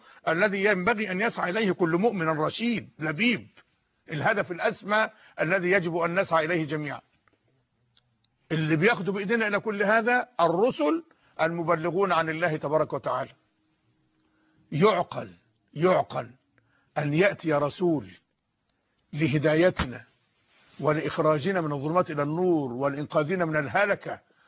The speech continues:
وليعبر بنا الضلالة إلى النور، إلى الهدى، إلى الرشد، ثم نخالفه؟ هل يستقيم هذا في منهج الإيمان؟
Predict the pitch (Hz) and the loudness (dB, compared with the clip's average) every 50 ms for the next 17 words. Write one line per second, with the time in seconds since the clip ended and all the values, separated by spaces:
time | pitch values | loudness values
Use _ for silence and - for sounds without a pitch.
0 | _ _ _ _ - 151 147 156 160 170 170 165 165 165 - - 156 151 147 151 | _ _ _ _ -10 -4 2 4 6 6 6 6 4 2 0 -2 -6 -6 -4 0
1 | 165 190 214 185 180 156 180 185 180 175 170 202 190 175 139 123 170 175 175 185 | 2 4 4 4 2 2 0 0 0 0 0 0 0 -2 -2 0 0 2 4 6
2 | 202 214 214 208 196 180 165 151 135 139 143 160 151 151 143 147 156 175 202 226 | 6 8 8 8 6 4 0 -2 -6 -6 -6 -2 0 0 0 0 -2 -4 -2 -2
3 | 233 226 214 180 170 143 - 170 160 160 160 131 123 208 233 226 196 156 143 127 | -2 -2 0 0 -2 -2 0 0 0 0 0 0 0 -2 0 2 2 2 2 0
4 | - - 151 151 151 156 208 254 262 - - 160 127 107 - - - _ _ _ | -2 -2 0 0 0 0 0 -2 -2 -2 -6 -10 -12 -14 -14 -16 -20 _ _ _
5 | _ _ _ _ _ _ _ _ _ _ _ _ - - 156 147 147 147 143 131 | _ _ _ _ _ _ _ _ _ _ _ _ -4 -2 -2 0 0 0 0 0
6 | - - 156 175 190 - - - - _ _ _ _ _ _ _ _ _ _ _ | 0 0 0 0 -2 -6 -10 -14 -16 _ _ _ _ _ _ _ _ _ _ _
7 | _ _ _ _ _ _ _ _ _ _ _ _ _ _ _ _ _ _ _ _ | _ _ _ _ _ _ _ _ _ _ _ _ _ _ _ _ _ _ _ _
8 | _ _ - 131 139 165 160 170 160 - - 160 - - 220 190 175 170 208 208 | _ _ -6 -2 -2 0 0 0 -2 -2 -4 -6 -4 -4 -4 -2 -2 0 0 0
9 | 180 165 139 165 185 190 170 156 151 160 156 160 170 185 196 185 190 | -2 -2 -4 -4 -4 -4 -4 -4 -6 -8 -8 -6 -4 -4 -6 -6 -10